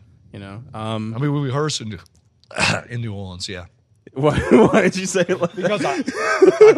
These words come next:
Speaker 2: I, I just kinda coughed,
Speaker 1: <laughs> Okay,
Speaker 2: actually.
Speaker 1: I thought there was,
Speaker 2: Yeah.
Speaker 1: like, something, some bad
Speaker 2: No,
Speaker 1: news
Speaker 2: no.
Speaker 1: there or something.
Speaker 2: No, but yeah,
Speaker 1: Uh,
Speaker 2: we rehearse in New Orleans. We, that's our rehearsal space is,
Speaker 1: Yeah,
Speaker 2: so.
Speaker 1: yeah. Uh, so you mentioned, like, Havoc earlier. Who are some other sort of contemporary metal bands that you've been digging and,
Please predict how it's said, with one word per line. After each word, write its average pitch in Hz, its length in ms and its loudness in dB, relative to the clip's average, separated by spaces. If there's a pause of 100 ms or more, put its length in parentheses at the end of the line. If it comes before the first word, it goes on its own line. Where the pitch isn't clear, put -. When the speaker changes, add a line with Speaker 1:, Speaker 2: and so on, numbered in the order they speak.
(100)
Speaker 2:
I, - 40 4
I - 40 4
just 160 240 -2
kinda 156 180 0
coughed, 135 340 0
Speaker 1:
<laughs> 190 300 8
Okay, - 40 -6
Speaker 2:
actually. 185 200 4
Speaker 1:
I 170 100 6
thought 170 180 8
there 175 120 8
was, 175 140 6
Speaker 2:
Yeah. 156 80 4
Speaker 1:
like, 127 200 4
something, 143 540 2
some 139 160 -4
bad 135 280 0
Speaker 2:
No, 139 120 -2
Speaker 1:
news 147 240 -2
Speaker 2:
no. 127 80 -2
Speaker 1:
there 117 200 -4
or 117 40 -8
something. 117 380 -10 (160)
Speaker 2:
No, 156 260 0
but 160 180 -8
yeah, 208 120 4
Speaker 1:
Uh, 165 60 2
Speaker 2:
we 170 100 0
rehearse 156 400 -4
in 131 80 -10
New 113 120 -10
Orleans. 107 360 -14
We, 117 120 -10
that's 110 360 -10
our 104 260 -8
rehearsal 101 400 -14
space 85 320 -20
is, - 60 -14
Speaker 1:
Yeah, 135 160 -4
Speaker 2:
so. 92 160 -8
Speaker 1:
yeah. 92 120 -14 (520)
Uh, 113 160 -2
so 151 100 0
you 160 60 4
mentioned, 175 320 0
like, 101 140 -8
Havoc 107 420 -6
earlier. 107 340 -4
Who 123 120 -2
are 160 80 0
some 131 200 -4
other 113 400 -2
sort 110 220 -8
of 104 100 -8
contemporary 101 760 -10
metal 101 280 -8
bands 95 380 -14
that 98 80 -18
you've 98 180 -18
been 95 300 -16
digging 101 500 -10
and, 95 240 -12